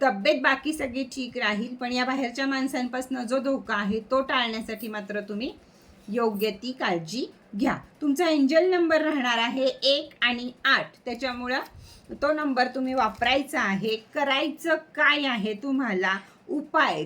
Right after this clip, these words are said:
तर एक, अं, हळदी स-, अख्ख्या ज्या हळकुंड असतात त्या दोनशे पन्नास ग्रॅम घ्यायच्या आणि कुठल्याही दत्ताच्या देवळामध्ये नेऊन ठेवायच्या. आहे तशीच पिशवी, पुडा, काय जे देतील बाहेरनं विकत घ्या,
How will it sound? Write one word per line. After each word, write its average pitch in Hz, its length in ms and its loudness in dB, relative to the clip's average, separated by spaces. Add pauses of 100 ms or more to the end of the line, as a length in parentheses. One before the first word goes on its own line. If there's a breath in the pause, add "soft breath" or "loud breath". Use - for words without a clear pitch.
(120)
तर 262 160 2
एक, 277 340 0 (260)
अं, 226 480 0 (100)
हळदी 269 520 0 (140)
स-, - 40 -6
अख्ख्या 196 540 -2
ज्या 302 160 2
हळकुंड 277 480 0
असतात 262 440 -2 (320 loud breath)
त्या 285 100 0
दोनशे 277 420 0
पन्नास 277 540 0 (100)
ग्रॅम 269 300 2
घ्यायच्या 262 500 0 (300 loud breath)
आणि 233 240 2
कुठल्याही 294 760 -2
दत्ताच्या 254 720 0
देवळामध्ये 240 680 0
नेऊन 226 360 -2
ठेवायच्या. 175 560 -6 (340 loud breath)
आहे 226 280 2
तशीच 262 420 -6
पिशवी, 233 440 -10
पुडा, 233 340 -2
काय 240 340 0
जे 302 140 -4
देतील 247 380 -4
बाहेरनं 247 540 0
विकत 262 380 -8
घ्या, 208 140 -2